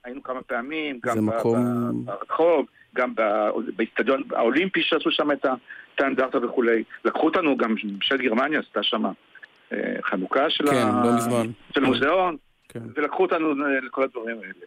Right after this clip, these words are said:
Speaker 2: יש שם
Speaker 1: אבל שוב, בסופו של דבר, מה שמעניין אותי זה לא, זה לא הגרמנים וזה לא הפלסטינאים, מעניין אותי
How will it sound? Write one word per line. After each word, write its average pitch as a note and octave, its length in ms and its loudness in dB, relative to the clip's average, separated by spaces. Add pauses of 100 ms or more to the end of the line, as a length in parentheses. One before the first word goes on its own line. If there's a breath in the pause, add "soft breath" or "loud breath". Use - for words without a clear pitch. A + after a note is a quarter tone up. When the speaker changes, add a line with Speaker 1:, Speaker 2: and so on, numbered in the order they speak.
(240)
Speaker 2:
יש A#2+ 80 -4
שם D3 60 -2
Speaker 1:
אבל C3 120 2
שוב, A3 160 0
בסופו G3 220 0
של A#3+ 100 0
דבר, F#3+ 300 2
מה G3 80 -2
שמעניין G3+ 360 0
אותי F#3+ 340 0
זה D#3 60 -2
לא, G#3 400 2 (200)
זה D#3 60 -6
לא F#3 340 2
הגרמנים D3+ 600 0
וזה C3+ 180 -4
לא E3+ 100 6
הפלסטינאים, D3 580 0 (420 loud breath)
מעניין G3 220 4
אותי F#3 400 2